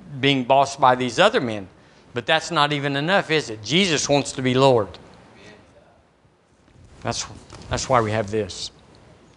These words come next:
This is the lordship of Jesus. Amen.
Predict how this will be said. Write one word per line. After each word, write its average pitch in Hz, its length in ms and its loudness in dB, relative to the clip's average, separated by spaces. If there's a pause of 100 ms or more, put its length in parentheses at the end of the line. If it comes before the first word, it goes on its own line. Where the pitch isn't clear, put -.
(1040)
This 139 240 4
is 117 140 2
the 120 100 0
lordship 120 560 4
of 101 100 -14
Jesus. 107 580 -8 (1900)
Amen. 113 400 2